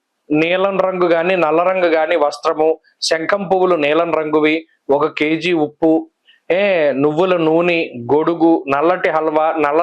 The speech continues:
ద్రాక్ష, ఇటువంటి ఎనిమిది ద్రవ్యాలను దానం చేయమన్నారు. ప్రతి నెల మొదటి శనివారం నాడు దానం చేయొచ్చు, ఎందుకంటే ప్రతి శనివారం చేయడానికి ఇవన్నీ సాధ్యం కావు. ప్రతి నెలలో మొదటి శనివారం దానం చేయొచ్చు. అలా దానం చేయడం ద్వారా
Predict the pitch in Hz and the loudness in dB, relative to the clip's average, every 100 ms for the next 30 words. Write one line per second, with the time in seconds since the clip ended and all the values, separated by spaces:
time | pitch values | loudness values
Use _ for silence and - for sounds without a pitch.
0 | 160 156 151 - - 151 151 160 208 220 | 0 -2 -2 -4 -2 -2 -2 0 0 0
1 | 214 196 180 196 185 165 156 156 180 196 | 0 -2 0 0 0 -2 -2 -2 -2 -2
2 | 185 160 147 156 175 135 127 113 98 87 | -2 0 -2 0 -4 -4 -4 -4 -8 -12
3 | _ _ _ - - _ _ _ 175 175 | _ _ _ -20 -20 _ _ _ -4 -2
4 | 254 262 240 247 269 220 226 226 226 214 | -2 -2 0 0 0 0 0 -2 -2 -2
5 | 214 208 202 190 170 196 170 160 175 151 | 0 0 0 0 -2 -2 -2 -2 -4 -4
6 | 131 117 117 - _ _ _ - 143 160 | -4 -4 -6 -14 _ _ _ -8 -4 -2
7 | 185 170 160 151 202 180 196 196 202 202 | -2 -2 -4 -2 -2 -2 0 0 0 0
8 | 175 180 175 180 180 175 156 170 170 147 | 0 0 -2 -2 -2 -2 0 -2 -2 -4
9 | 147 143 143 123 123 - _ _ _ _ | -4 -6 -2 -2 -4 -6 _ _ _ _
10 | _ _ _ - - 156 220 220 208 220 | _ _ _ -6 -6 -2 -2 0 0 0
11 | 233 190 196 208 208 190 185 175 175 185 | 0 0 0 -2 -2 -2 0 0 0 -2
12 | 147 147 143 131 110 - - _ 139 180 | -4 -2 -4 -4 -6 -8 -16 _ -2 -2
13 | 202 165 185 220 190 202 202 185 180 185 | 0 -2 -2 -2 0 0 0 0 0 0